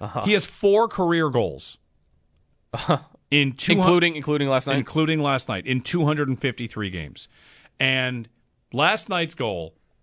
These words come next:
Speaker 2: you know, overtime, shorthanded. You had it. You said it's a very lengthy description. What is it? The first time it's happened in twenty years?
Speaker 1: Um, no, first time it's happened in, like, ninety years. But it, it's, it's shorthanded, unassisted goal by a defenseman in overtime.
Speaker 2: Yeah.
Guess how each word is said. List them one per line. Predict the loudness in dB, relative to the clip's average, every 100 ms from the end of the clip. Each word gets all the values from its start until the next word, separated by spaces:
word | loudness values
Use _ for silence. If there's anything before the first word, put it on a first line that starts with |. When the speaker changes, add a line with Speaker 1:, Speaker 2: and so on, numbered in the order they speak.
| _ -6
Speaker 2:
you |
know, | -6 -6 -12 _ _ _ 2
overtime, | 2 2 0 0 0 -2 -6 -10
shorthanded. | -4 0 0 0 -2 0
You | -2
had | 0 0
it. | -2
You |
said | -4 -4
it's | -4
a | -2
very | 0
lengthy | 0 -2 -2 -4
description. | -4 -4 -4 -2
What | -2
is | -4
it? | -8
The | -6
first | -2 -2 -4 -6
time | -4
it's | -2
happened | -4 -2 -4
in |
twenty | -4 -2 0
years? | 0 -2 -4 -10 0
Speaker 1:
Um, | 2 4 4 4 2 0 -4 -6
no, | -2 -2
first | -2 -2
time | -2
it's | 0
happened | -2 -2 -4
in, | -4
like, | -6
ninety | -4 -4 0 0 0 -4
years. | -8 -10 -10 -10 -12 _ 2
But | 2
it, | 2 -2
it's, | -8 -6
it's | -4 -4 -6 -8
shorthanded, | -6 2 4 4 4 4 2 2
unassisted | 0 0 2 0 0 -2 0
goal | 2 4
by | 4
a | 2
defenseman | 0 -2 -2 -2 -6
in | -4
overtime. | -6 -8 -12 -6
Speaker 2:
Yeah. | -2 -2